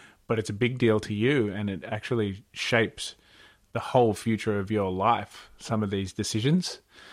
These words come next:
And it's like a choose your own adventure book, you know, like, if you choose option A, you go down one path, you might even keep getting better and not, not even know yourself in five years when you're in all these good habits.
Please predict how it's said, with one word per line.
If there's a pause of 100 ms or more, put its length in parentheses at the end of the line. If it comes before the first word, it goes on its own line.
(380)
And
it's
like
a
choose
your
own
adventure
book,
you
know,
like, (280)
if
you
choose
option
A,
you
go
down
one
path,
you
might
even
keep
getting
better (520)
and (280)
not,
not
even
know
yourself
in
five
years
when
you're
in
all
these
good
habits.